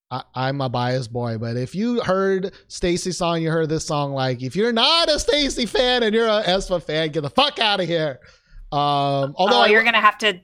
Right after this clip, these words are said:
Speaker 2: take me off this call then. <laughs>
Speaker 1: Get the fuck out of here. But I will
Speaker 2: <laughs>
Speaker 1: say, uh, this music video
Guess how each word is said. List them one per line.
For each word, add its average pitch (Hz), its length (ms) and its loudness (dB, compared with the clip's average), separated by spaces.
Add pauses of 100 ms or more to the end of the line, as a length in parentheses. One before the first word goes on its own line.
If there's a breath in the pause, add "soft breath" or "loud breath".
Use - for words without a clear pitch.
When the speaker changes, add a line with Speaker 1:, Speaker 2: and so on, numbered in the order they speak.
Speaker 2:
take 208 240 0
me 196 120 -4
off 196 160 -2
this 202 120 -4
call 185 280 4
then. 196 100 0 (120)
<laughs> - 140 -8
Speaker 1:
Get 339 180 6
the 339 260 4
fuck 302 340 2
out 240 320 4
of 208 140 0
here. 175 200 2
But 190 280 0
I 233 80 4
will 370 220 12
Speaker 2:
<laughs> - 20 8
Speaker 1:
say, 240 600 4
uh, 175 440 2 (240)
this 180 420 -2
music 170 240 0
video 151 280 2